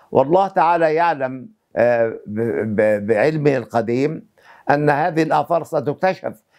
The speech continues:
في يوم من الأيام، وتكون درس وعبرة لكل من يراها أو، آه، يقرأ عنها. هم طبعا، آه، حملت لهم أخبار هذه الأمة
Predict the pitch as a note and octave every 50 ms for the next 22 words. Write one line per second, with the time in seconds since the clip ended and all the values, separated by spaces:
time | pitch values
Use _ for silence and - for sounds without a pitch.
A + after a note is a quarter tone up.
0 | _ _ _ - C3+ C3+ C#3+ D3 D#3 D3 C#3 C3+ C3 B2 A#2 A#2 G#2+ A#2+ A#2 A2+
1 | A#2 A#2+ C3 D3+ F3 - _ _ _ _ _ _ _ - C3+ C#3+ - E3 C#3 D3+
2 | F3 F3 D#3+ D3+ F#3+ G3+ F#3+ D#3+ - - D3 C3+ A#2+ B2 D3 D3+ C3 C#3 C3+ D3
3 | C3+ - _ _ _ _ _ A#2+ C3+ - - D#3 D3 C#3+ C#3+ C3+ C3+ C3+ B2+ B2
4 | A#2+ B2 C3+ C#3+ C3 B2 C3 C3 - - A#2+ B2+ B2+ B2+ B2 - _ _ _ _
5 | - - A#2 A#2+ A#2 A2+ A#2 A#2+ - - G2 G#2 E2+ E2+ F#2 E2+ - - - _
6 | _ _ _ _ _ _ _ - B2 B2 A#2 A2 D3 D#3 C#3 C3+ B2+ B2+ B2+ A#2+
7 | A2 G#2+ - _ _ _ _ - - - G#2 G#2+ G#2 G2+ G#2 - - - - _
8 | _ - - - - - - - - - - - C#3+ C#3+ D3+ E3 D3+ C#3+ B2+ -
9 | - B2 C#3+ D3+ C3+ B2+ A#2+ B2 - G#2+ G#2+ - A2 A#2+ C3 C3 B2+ B2+ A#2+ -
10 | - - _ _ _ _ - B2 A#2+ G#2+ B2 A#2+ A2+ A2+ - A#2 G#2+ G#2 G2+ A2+
11 | A#2+ B2+